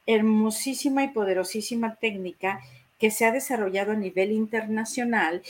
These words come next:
y que se ha venido aplicando y que la verdad funciona de una ma-, de una forma maravillosa porque vamos a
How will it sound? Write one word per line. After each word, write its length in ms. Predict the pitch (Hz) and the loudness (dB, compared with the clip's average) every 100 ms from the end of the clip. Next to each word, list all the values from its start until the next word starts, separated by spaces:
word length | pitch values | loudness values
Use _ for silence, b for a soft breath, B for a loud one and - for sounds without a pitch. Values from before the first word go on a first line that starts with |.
| B _ | B _
y 100 | 208 | -6
que 140 | 196 | -4
se 140 | 185 196 | -4 0
ha 60 | |
venido 280 | 214 233 226 | 0 2 0
aplicando 760 | 240 247 240 233 196 180 185 185 b b _ | 0 -4 -2 0 0 0 -2 -2 b b _
y 120 | 233 | -4
que 160 | 226 208 | 4 6
la 140 | 208 | 8
verdad 520 | 202 196 202 220 226 226 | 6 4 6 4 4 -4
funciona 640 | 262 233 226 - 226 226 | 0 2 2 2 2 2
de 80 | 233 | 0
una 200 | 220 226 | 0 0
ma-, 540 | 214 170 196 185 180 - | -2 -4 -4 -4 -4 -10
de 200 | 185 196 | -8 -4
una 260 | 214 220 226 | -2 -4 -4
forma 380 | 214 208 214 | -2 0 0
maravillosa 680 | 214 202 170 185 190 190 208 | 0 0 -2 -2 -2 -2 -6
porque 280 | - 185 185 | -6 -6 -6
vamos 440 | 180 185 202 220 - | -4 -4 -4 -6 -4
a 240 | 196 214 | -2 -2